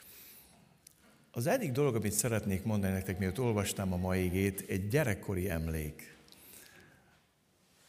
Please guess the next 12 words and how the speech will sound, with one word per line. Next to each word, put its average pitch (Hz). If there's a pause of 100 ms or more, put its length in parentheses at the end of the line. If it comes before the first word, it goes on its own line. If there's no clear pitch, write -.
(300)
Az 110
én 123
apukámnak 107
volt 110
egy 95
nagyon 98
érdekes 92
szokás, 104
amikor 95
nagyon-nagyon 87
meleg 80
volt. 78